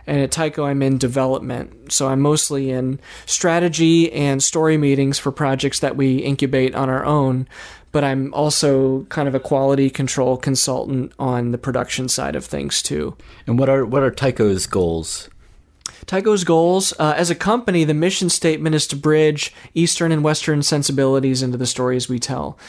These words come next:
Speaker 1: It's a pretty global market we're in now. No one can deny the influence of China, whether you're in video games, movies, animation, uh, real estate. I mean, the presence of
Speaker 2: <laughs>
Speaker 1: the other superpower country in the world is undeniable, and the,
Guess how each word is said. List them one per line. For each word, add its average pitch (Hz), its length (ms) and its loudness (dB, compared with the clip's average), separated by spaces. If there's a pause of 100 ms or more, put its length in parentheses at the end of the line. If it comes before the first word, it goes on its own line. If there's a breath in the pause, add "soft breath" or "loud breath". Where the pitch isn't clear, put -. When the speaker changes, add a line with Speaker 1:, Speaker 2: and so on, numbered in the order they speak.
(380 loud breath)
Speaker 1:
It's - 140 -4
a 170 40 2
pretty 170 320 2
global 156 360 2
market 147 380 0
we're 156 160 0
in 156 140 0
now. 147 200 0
No 139 200 2
one 143 160 2
can 131 380 -2
deny 131 380 0
the 135 160 0
influence 135 440 -2
of 131 80 -6
China, 131 360 -2
whether 131 240 0
you're 127 140 0
in 127 100 -2
video 139 280 2
games, 131 380 0
movies, 135 680 2
animation, 135 720 -2 (680 loud breath)
uh, 131 340 -4
real 139 260 4
estate. 135 540 0
I 139 40 0
mean, 131 380 0
the 151 80 0
presence 156 520 0
of 135 540 0 (260 loud breath)
Speaker 2:
<laughs> - 260 -20
Speaker 1:
the 156 160 2
other 156 280 2
superpower 147 680 0
country 160 400 0
in 139 100 0
the 135 60 0
world 131 340 2
is 127 120 0
undeniable, 139 960 -2
and 139 220 -2
the, 131 140 -2